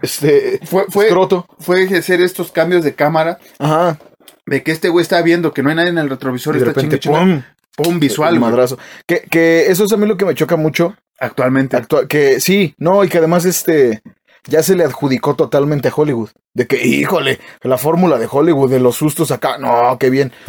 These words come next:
Speaker 1: No, güey, no mames,
Speaker 2: No,
Speaker 1: no, güey,
Speaker 2: hay,
Speaker 1: eso
Speaker 2: hay
Speaker 1: viene,
Speaker 2: otro.
Speaker 1: eso es de Asia, güey.
Speaker 2: Sí.
Speaker 1: Totalmente de Asia, güey.
Speaker 2: Sí, porque, o sea, no es por estar de mamones, pero después de ver tanta película asiática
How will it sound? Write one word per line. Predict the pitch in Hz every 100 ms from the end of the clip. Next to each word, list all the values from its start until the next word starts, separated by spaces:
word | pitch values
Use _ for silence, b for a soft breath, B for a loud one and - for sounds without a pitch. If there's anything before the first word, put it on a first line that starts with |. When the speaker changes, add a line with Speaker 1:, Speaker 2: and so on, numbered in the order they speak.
| -
Speaker 1:
No, | 110 120 131
güey, | 117 92
no | 104
mames, | 107 143
Speaker 2:
No, | 151 151 -
Speaker 1:
no, | 131
güey, | 131
Speaker 2:
hay, |
Speaker 1:
eso | 127 156
Speaker 2:
hay |
Speaker 1:
viene, | 156 -
Speaker 2:
otro. | 202
Speaker 1:
eso | 160 170
es | 165
de | 139
Asia, | 104 - 180 117
güey. | 101 - - - -
Speaker 2:
Sí. | - 156
Speaker 1:
Totalmente | 147 160 170 160 156
de | 127
Asia, | 113 160 151
güey. | 113
Speaker 2:
Sí, | 104 180
porque, | 190 160 170 160 165 135
o | 131
sea, | 127 175
no | 160 151 143
es | 156
por | 190
estar | 196
de | 190
mamones, | 170 151 175
pero | - 120
después | 120 113 160 170
de |
ver | 175
tanta | 170 175 175
película | 170 151 156 165
asiática | 156 156 160 156 143